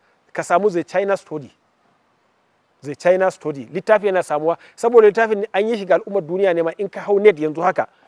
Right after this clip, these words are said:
za ka same shi, za ka saukar da shi kyauta. Ka, ka, ka, ka je ka karanta wannan littafin. Kuma littafin, kar ka ce kai ba likita ba ne.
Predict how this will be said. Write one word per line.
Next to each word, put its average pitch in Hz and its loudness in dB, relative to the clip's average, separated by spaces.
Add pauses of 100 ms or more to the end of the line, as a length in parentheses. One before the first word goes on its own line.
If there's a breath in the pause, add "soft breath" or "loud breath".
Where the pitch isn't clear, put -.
(160 soft breath)
za 185 4
ka 208 -6
same 165 -4
shi, 180 -4
za 170 0
ka 180 -10
saukar 160 -10
da 147 -6
shi 175 -10
kyauta. 160 0 (1200)
Ka, 160 -4 (500 soft breath)
ka, 165 -4 (140)
ka, 165 -2
ka 147 -8
je 185 2
ka 202 -6
karanta 190 0
wannan 156 0
littafin. 170 -2
Kuma 208 -2
littafin, 240 -2 (220 soft breath)
kar 240 0
ka 240 -4
ce 202 -4
kai 214 0
ba 196 4
likita 175 -6
ba 160 0
ne. 127 -6